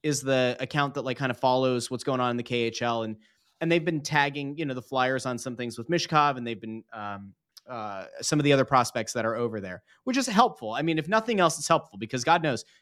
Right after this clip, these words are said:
y-, the three of us aren't gonna be looking for, like, an illegal stream of the K H L in the preseason. So grateful as always to have somebody who will clip that stuff up. But it led to us having this back and forth in our group chat.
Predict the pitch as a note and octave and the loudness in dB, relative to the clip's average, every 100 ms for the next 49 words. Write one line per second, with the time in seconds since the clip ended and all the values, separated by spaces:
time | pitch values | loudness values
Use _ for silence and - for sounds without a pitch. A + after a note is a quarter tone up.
0 | _ G#2 - A#2 B2+ E3 G#3+ F#3 D3 - | _ -20 -16 -4 -2 4 6 6 6 4
1 | C3 B2+ B2+ A#2+ B2 A#2+ A#2+ - A2 A2 | 0 0 -2 -2 -2 -4 -6 -4 -2 -2
2 | - B2 A#2 B2 B2+ A#2+ A#2+ A2+ G2+ G#2 | -4 -6 -2 0 0 -2 -2 -2 -4 -6
3 | A2 G2 F#2+ - F#2+ E2 _ A#2 A2 A#2 | -6 -6 -8 -8 -10 -10 _ -12 -10 -8
4 | G#2 - E2 D#2 - _ _ - D3 C#3+ | -8 -10 -14 -18 -20 _ _ 4 4 4
5 | - C#3+ G#3+ C4+ F3 B2 B2+ D#3+ B2+ A2 | -4 4 4 6 2 4 4 2 2 0
6 | A#2+ B2 - B2+ A2+ A2 G#2 G2+ - - | 0 0 0 -4 -2 -4 -6 -6 -8 -4
7 | G#2+ G2+ - F#2+ A#2 F#2+ - _ _ _ | -4 -4 -8 -4 -2 -4 -8 _ _ _
8 | _ G3+ F#3+ - G#3 F#3+ F#3+ C4+ D4+ B3+ | _ 2 2 2 0 4 6 6 4 4
9 | D#3+ C#3+ C#3+ - C#3+ C#3+ C#3 B2 B2 - | 6 4 2 0 0 0 -2 -4 -6 -6
10 | - C3+ C3 B2+ A2 D3 C3 A#2+ _ _ | 0 0 0 -4 -10 -6 -4 -4 _ _
11 | C3 A#2+ G#2+ G#2 F#3 F#3 - G2 F2+ | -6 -2 -2 0 0 0 -6 -6 -6